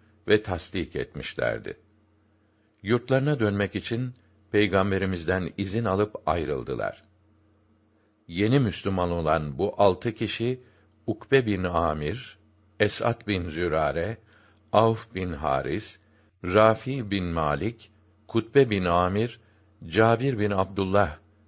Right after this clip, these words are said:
radıyallahu anhüm idiler. Birinci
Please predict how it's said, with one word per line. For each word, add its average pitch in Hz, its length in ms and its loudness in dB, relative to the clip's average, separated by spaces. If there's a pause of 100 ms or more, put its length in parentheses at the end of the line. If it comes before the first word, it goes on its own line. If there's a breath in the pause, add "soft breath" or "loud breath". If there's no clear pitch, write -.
(160)
radıyallahu 87 840 2
anhüm 76 440 -4
idiler. 58 560 -6 (2000)
Birinci 120 720 2